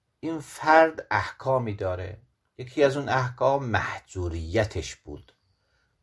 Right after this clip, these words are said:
ممنوع التصرف من اموالهی بود. یکی از احکام دیگرش چه در کتاب و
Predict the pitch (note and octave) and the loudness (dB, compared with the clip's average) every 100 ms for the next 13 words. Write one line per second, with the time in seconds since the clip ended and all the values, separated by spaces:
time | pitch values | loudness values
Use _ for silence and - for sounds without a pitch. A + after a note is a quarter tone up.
0 | _ E2+ F2+ F#2 F2+ F2+ F#2 F2+ - D#2 | _ -4 0 0 0 0 -2 -2 -6 -12
1 | _ - F2 - F2+ D#2 D#2+ F2 - - | _ -10 -10 -4 -4 -2 -4 -6 -8 -20
2 | F#2 D#2+ F2+ F2+ E2+ E2 E2+ E2+ E2+ E2+ | -12 -6 -4 -4 -6 -8 -6 -2 2 2
3 | E2+ E2+ - A2+ G#2 C#2+ C#2+ - _ _ | 2 -2 -4 -4 -4 -6 -12 -16 _ _
4 | _ _ _ _ _ _ _ _ _ _ | _ _ _ _ _ _ _ _ _ _
5 | _ _ _ _ _ _ _ _ _ D3 | _ _ _ _ _ _ _ _ _ -8
6 | D#3 F3 E3 D#3 - B2+ - C#3 D3+ D#3+ | -2 4 4 4 -2 -2 -4 0 0 0
7 | D3 C#3+ C#3 D3 D#3 D3+ - C#3+ C3 - | -6 -8 2 2 4 -2 -2 2 2 2
8 | - F2+ A#2+ C3 C#3+ C#3+ | -6 -6 0 0 2 0